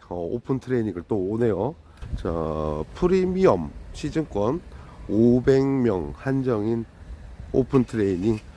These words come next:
오늘 작년과 비해서 얼마나 더 많은 컨텐츠들이 있고,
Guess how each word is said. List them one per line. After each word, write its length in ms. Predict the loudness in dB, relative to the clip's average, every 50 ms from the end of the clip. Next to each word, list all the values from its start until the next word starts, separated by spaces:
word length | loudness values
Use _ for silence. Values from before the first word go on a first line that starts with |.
| -16 -12 -10 -8 -8 -10 -8 -2
오늘 560 | 2 2 4 6 8 8 8 8 6 6 4 2
작년과 440 | 0 0 2 4 4 4 4 2
비해서 360 | 2 2 2 0 2 2 2 2
얼마나 400 | 2 2 2 2 4 4 2 2
더 340 | 0 0 -2 0 0 -2 -4 -6 -16 -18 -18 -18 -16 -10
많은 380 | -4 2 4 6 6 6 4 2 0
컨텐츠들이 760 | -2 2 2 2 6 4 2 4 4 0 0 2 2 2 2
있고, 380 | 0 0 0 0 0 0 -2